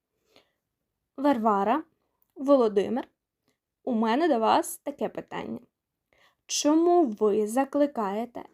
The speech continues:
ваших самотніх передплатників знайомитися в метро? Чому саме там, а не в кіно або в бібліотеці, наприклад? Так,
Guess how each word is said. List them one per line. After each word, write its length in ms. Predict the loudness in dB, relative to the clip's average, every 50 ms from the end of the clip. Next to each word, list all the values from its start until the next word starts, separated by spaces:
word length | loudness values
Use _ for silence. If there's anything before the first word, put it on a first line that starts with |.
| _ -12
ваших 600 | -4 -2 0 0 0 -2 -4 -8 -10 -10 -16 -16
самотніх 720 | -10 -6 -4 -2 -2 0 0 0 0 -2 -2 -8 -10 -10
передплатників 1040 | _ -6 -4 -4 -4 -4 -8 _ -4 -2 -2 -2 -2 -4 -8 -10 -8 -6 -6 -8 -8 _ _ _ _ _ _ _ _ -10
знайомитися 880 | -8 -4 -2 0 0 2 4 4 2 2 2 -2 -4 -6 -10 -6 -4 -4
в 40 | -2
метро? 460 | -2 -4 -4 -4 -4 -4 -4 -6 -6 _ _ _ _ _ _ _ _ _ _ _ _ _ _
Чому 640 | -16 -4 0 0 0 2 0 0 0 2 2 2 0
саме 540 | -2 -4 -10 -8 -6 -4 -2 -2 -2 -2 -4
там, 340 | -4 -4 -4 -4 -4 -4 -10 _ _ _ _ _ _ _ _ _ _ _ -6
а 80 | -2 0
не 140 | 2 2 0
в 80 | -2
кіно 640 | -4 -6 -4 -2 -2 -2 -2 -2 -2 0 -2 -2 -2 0
або 460 | -2 -2 0 2 0 2 2 0 -2
в 80 | -2 -2
бібліотеці, 680 | -4 -2 0 0 -2 -2 -4 -6 -10 -10 -10 -8 -8 -6
наприклад? 600 | -4 -4 -4 -4 -6 -6 -6 -6 -8 -8 -10 _ _ _ _ _ _ _ _ _ _ _ _ -20 -20 -20 -20 -20 _ _ _ _ _ _ _ _ _ _ _ _ _ _ _ _ _ _ 2
Так, 340 | 2 2 2 2 -6 -16